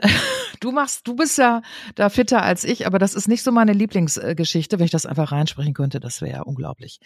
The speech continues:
Darauf würde ich mich ja sehr freuen. Willi, du hattest eine Zukunftsthese letztens und die fand ich auch ganz spannend. Webseiten werden an Bedeutung verlieren. Und da hattest du mal die Deutsche Bahn benannt. Das fand ich echt eine spannende These. Erzähl doch mal,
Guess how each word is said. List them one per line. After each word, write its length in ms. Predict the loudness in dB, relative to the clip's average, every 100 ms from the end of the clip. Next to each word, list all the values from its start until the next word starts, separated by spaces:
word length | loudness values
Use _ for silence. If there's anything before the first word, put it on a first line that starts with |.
| -20 -20 -20 -20 -8 0
Darauf 380 | 2 4 0 -6
würde 320 | -2 2 4
ich 60 | 4
mich 120 | 6
ja 120 | 4
sehr 220 | 4 2
freuen. 460 | 2 0 2 2 0
Willi, 160 | 0 2
du 140 | 2
hattest 360 | 0 -2 -4 -2
eine 140 | -4
Zukunftsthese 720 | -4 -4 -4 -4 -4 -2 0
letztens 480 | 0 -2 -2 -4 -4
und 200 | -6 -8 _ -12
die 100 | -2
fand 180 | 2 2
ich 160 | 0
auch 200 | -8 -6
ganz 220 | -6 -6
spannend. 520 | -6 -6 -4 -4 -4 -10 _ _ -20 _
Webseiten 640 | 0 0 0 -2 0 2 4
werden 200 | 6 6
an 120 | 6
Bedeutung 480 | 6 6 4 2 0
verlieren. 500 | 2 2 2 2 0
Und 140 | 0
da 80 | 0
hattest 240 | 0 0
du 40 | 2
mal 140 | 2
die 80 | 2
Deutsche 320 | 2 0 0
Bahn 260 | 0 2 2
benannt. 300 | 2 0 0
Das 140 | 0
fand 180 | 4 2
ich 160 | 2 -4
echt 160 | -4
eine 80 | -4
spannende 460 | -2 0 2 2 0
These. 640 | 2 2 4 2 0 -4 _ -8
Erzähl 320 | -6 -2 0
doch 140 | 0
mal, 300 | 0 0 -2